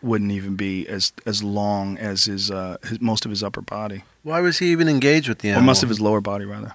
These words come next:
Speaker 2: Did he, uh, he come after him?
Speaker 1: Yeah, attacked him.
Speaker 2: Oh.
Speaker 1: Jumped him, tried to eat him. People have been selling, ever since I, uh, been, uh, putting up pictures from trail cameras, people have been sending me trail camera photos of mountain lions that they catch in their <laughs> yard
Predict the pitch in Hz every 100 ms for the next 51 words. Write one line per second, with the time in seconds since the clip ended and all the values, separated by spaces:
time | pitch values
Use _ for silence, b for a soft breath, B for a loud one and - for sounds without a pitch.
0 | - 107 110 104 110 107 - 110 113 113
1 | 127 - 175 170 _ - 135 107 123 117
2 | 101 104 - 113 117 B B B B -
3 | _ _ 117 123 165 113 95 135 110 139
4 | 180 87 - _ _ _ _ _ - 160
5 | 190 160 139 - 151 151 127 107 131 143
6 | 143 127 127 120 113 110 101 107 110 104
7 | 104 98 - 131 120 117 - 127 - 139
8 | 131 - B B - 117 - 131 139 139
9 | 151 151 156 156 - B B - 135 131
10 | 120 110 - 135 123 104 - 131 127 -
11 | 107 95 92 110 101 101 95 104 95 -
12 | B B 110 117 95 120 123 127 113 107
13 | 101 - 117 - 107 101 101 107 156 175
14 | -